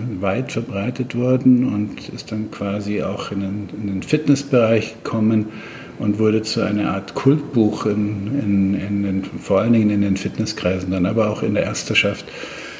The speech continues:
Ja, so fing das Thema an, dass man das, auf das ich mich bis heute intensivst beziehe, das ist Insulinresistenz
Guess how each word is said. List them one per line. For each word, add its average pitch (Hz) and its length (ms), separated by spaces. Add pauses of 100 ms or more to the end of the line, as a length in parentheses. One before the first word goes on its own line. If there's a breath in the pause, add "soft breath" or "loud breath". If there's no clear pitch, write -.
(140 loud breath)
Ja, 107 260
so 113 160
fing 131 240
das 127 240
Thema 123 380
an, 135 340
dass 117 260
man 113 360
das, - 520
auf - 200
das 113 180
ich 110 160
mich 113 180
bis - 200
heute 113 320
intensivst 117 1080
beziehe, 123 540
das 101 180
ist - 300 (160)
Insulinresistenz 120 1500